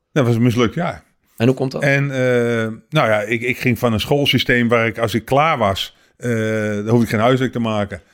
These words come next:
Speaker 1: hoefde ik helemaal niks. Kwam ik naar een systeem waar, eh, waar veel meer werd gevraagd, maar ook vakken waren achteraf van, ja, ja, dit Grieks en Latijn,
Speaker 2: Ja, ja.
Speaker 1: wat het gewoon niet was.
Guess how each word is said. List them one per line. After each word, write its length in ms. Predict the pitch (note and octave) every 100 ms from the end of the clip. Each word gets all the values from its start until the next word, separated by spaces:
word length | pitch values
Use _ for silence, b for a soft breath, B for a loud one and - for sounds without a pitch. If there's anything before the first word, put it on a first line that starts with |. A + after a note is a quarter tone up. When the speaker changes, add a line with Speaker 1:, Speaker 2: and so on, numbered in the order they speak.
| b
Speaker 1:
hoefde 200 | - A2
ik 60 | G#2+
helemaal 240 | G#2 A#2
niks. 300 | C3 - - b b
Kwam 180 | - C3
ik 40 | A2
naar 100 | A2+
een 60 |
systeem 420 | G2+ G#2 B2+ A#2 G#2+
waar, 340 | A2 G#2+ G#2 G#2+ G#2+
eh, 80 | G2+
waar 260 | G#2 G2+ F#2
veel 200 | - B2+
meer 100 | A2
werd 140 | G#2
gevraagd, 500 | - G2 B2+ A2 - _ b b
maar 140 | G#2
ook 140 | A#2 A#2
vakken 340 | - C#3+ B2
waren 400 | A2 G#2+ G2+ G2
achteraf 440 | G2+ - A2+ A2 G2
van, 180 | G#2+
ja, 120 | G2+ G#2
ja, 220 | G2+ G2+
dit 200 | G2 F2+
Grieks 320 | - A2 G#2+
en 60 | G#2
Latijn, 480 | G2+ A#2 A2 G2+ -
Speaker 2:
Ja, 120 | C#3
ja. 140 | G2+ F#2+
Speaker 1:
wat 120 | A2+
het 120 | G#2
gewoon 200 | - G#2+
niet 140 | G#2 F#2+
was. 380 | D3 G2 -